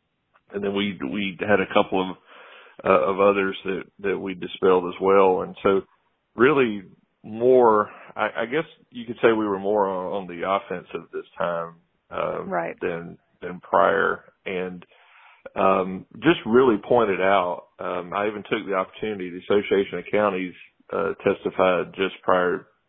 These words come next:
Speaker 1: uh, to me. And, um, he was very jovial and happy and relaxed.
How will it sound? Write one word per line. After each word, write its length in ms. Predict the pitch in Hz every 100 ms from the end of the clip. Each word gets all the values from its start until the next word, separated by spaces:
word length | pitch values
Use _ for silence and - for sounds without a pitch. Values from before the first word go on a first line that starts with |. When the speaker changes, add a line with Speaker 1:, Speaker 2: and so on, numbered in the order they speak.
| _
Speaker 1:
uh, 240 | 92 87 87 -
to 80 | 85
me. 380 | 92 95 90 - _ _ _ _ _ - - -
And, 360 | - 92 95 92
um, 380 | 92 92 90 87 _ _ _ _ _ -
he 100 | 110
was 140 | 95 - -
very 420 | 104 110 113 98 82 _ _ - -
jovial 640 | 117 127 117 120 120 113
and 80 | 101
happy 400 | - 113 113 113
and 100 | 104
relaxed. 520 | 95 92 104 110 98